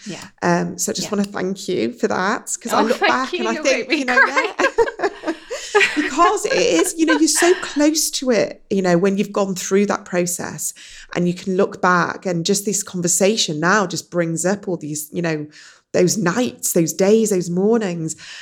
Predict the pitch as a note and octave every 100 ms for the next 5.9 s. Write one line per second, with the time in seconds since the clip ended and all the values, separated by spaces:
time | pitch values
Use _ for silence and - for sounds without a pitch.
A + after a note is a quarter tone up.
0 | - - E3 D#3 D#3 D#3+ D#3 - _ _
1 | F3+ - - - A3+ A#3+ A#3 B3+ D4+ F4
2 | D4+ A3+ A3 C4 D4 D4+ D4 - G#3+ D4+
3 | D4 A3 G#3 F#3 - A3+ C#4 B3+ F#3+ D#3+
4 | E3 E3 E3 D#3 F3 E3+ F#3 - B3 A#3+
5 | G3 G3 A#3 - F#3 E3 - -